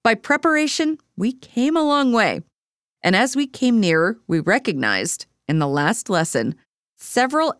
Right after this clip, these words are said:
entrance gates to the city of our dreams. It now remains for us only to pay the toll and pass through. The beauties inside the great city far overbalance the fee,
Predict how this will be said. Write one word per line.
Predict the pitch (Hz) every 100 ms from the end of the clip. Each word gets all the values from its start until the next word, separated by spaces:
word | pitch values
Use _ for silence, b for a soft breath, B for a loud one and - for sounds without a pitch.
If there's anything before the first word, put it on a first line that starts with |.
| 196
entrance | 220 196 156 -
gates | - 139 - - - -
to | 165
the | 135
city | - - 233 254 -
of | 180 170
our | 160 160
dreams. | 156 120 95 69 - - - _ _ _ _ _ _ _ _ _ -
It | 208
now | 196 196 262
remains | 262 220 196 202 -
for | 196
us | 180 175 -
only | 185 226 269 320
to | -
pay | 285 240
the | 233
toll | 233 180 143 - _ _
and | 156 156
pass | - 151 156
through. | - 170 170 151 - _ _ _ _ _ _ _ _
The | 185
beauties | 156 202 247 285 269 -
inside | 214 233 247 226 202 202
the | 185
great | 165 170 202 254
city | - 214 185 175
far | - - 196 233 269
overbalance | - 208 208 180 175 175 165 -
the | 156
fee, | - 160 -